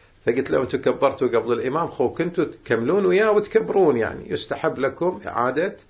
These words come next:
التكبير". الثالثة، يجوز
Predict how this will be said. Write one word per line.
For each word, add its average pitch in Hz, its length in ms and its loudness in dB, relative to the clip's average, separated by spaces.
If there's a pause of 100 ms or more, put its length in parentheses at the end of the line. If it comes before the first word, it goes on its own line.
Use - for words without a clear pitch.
(480)
التكبير". 76 960 -4 (1200)
الثالثة، 127 680 2
يجوز 120 680 4